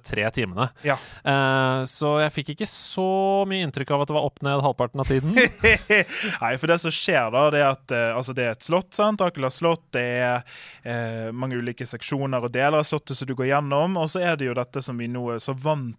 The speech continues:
Speaker 2: til,
Speaker 1: Mm.
Speaker 2: nemlig at disse bitene henger sammen da,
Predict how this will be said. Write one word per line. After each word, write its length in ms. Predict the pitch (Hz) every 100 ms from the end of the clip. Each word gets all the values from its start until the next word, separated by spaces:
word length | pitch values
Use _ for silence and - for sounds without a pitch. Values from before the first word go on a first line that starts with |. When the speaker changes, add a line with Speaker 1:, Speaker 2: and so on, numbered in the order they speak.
| -
Speaker 2:
til, 300 | 180 175 135 - -
Speaker 1:
Mm. 160 | 120 104
Speaker 2:
nemlig 320 | 131 135 143
at 60 | 135
disse 180 | 123 135
bitene 560 | 120 110 113 - 151 135
henger 160 | 113
sammen 480 | - - 160 123 110
da, 60 | 123